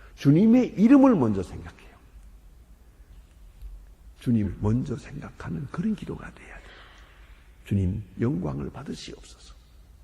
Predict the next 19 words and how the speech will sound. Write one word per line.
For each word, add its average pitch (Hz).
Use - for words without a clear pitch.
나를 170
통해서 127
주의 104
이름이 90
높임을 190
받으시기를 -
바랍니다. -
내가 95
좀 120
고난을 123
하든지 -
죽든지 95
살든지 156
그건 190
중요하지 -
않습니다. -
만약 -
순교할 127
그런 92